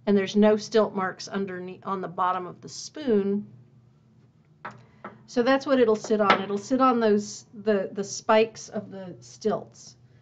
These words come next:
Uh, all of the stilts that we have in our studio are rated to cone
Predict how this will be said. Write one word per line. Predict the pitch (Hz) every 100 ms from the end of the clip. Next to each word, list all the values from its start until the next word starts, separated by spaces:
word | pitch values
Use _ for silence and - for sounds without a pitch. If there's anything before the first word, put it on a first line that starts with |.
| _ _ _ _ _
Uh, | 220 202 190 190 202 - - _ _ 226
all | 233 262
of | 254
the | 247
stilts | - 247 226 -
that | 226 220
we | 220
have | 220 220 220
in | 220
our | 214
studio | - 254 240 254 247 254 254
are | 214 208
rated | 208 214 214 208
to | -
cone | - 220 202 202 202